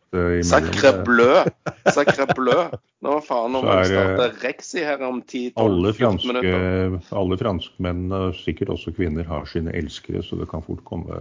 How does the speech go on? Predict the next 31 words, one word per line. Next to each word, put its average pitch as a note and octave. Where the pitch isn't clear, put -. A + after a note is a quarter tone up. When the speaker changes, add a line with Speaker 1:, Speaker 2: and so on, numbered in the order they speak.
Speaker 1:
det, F2
det -
er A#2
mange F#2
forklaringer D#2+
Speaker 2:
Du -
Speaker 1:
til -
Speaker 2:
har G3+
en F#3+
Speaker 1:
at -
Speaker 2:
sånn G3
tendens F3
til E3
å D#3+
spore C3
av D#3
at C3+
det C#3
er C3
godt D3+
gjort, A#2+
altså. G#2+
Her F#3+
snakker D#3
vi E3+
om E3+
kontrollrom E3
full D3
av C#3+
røde A#2+
knapper. D#3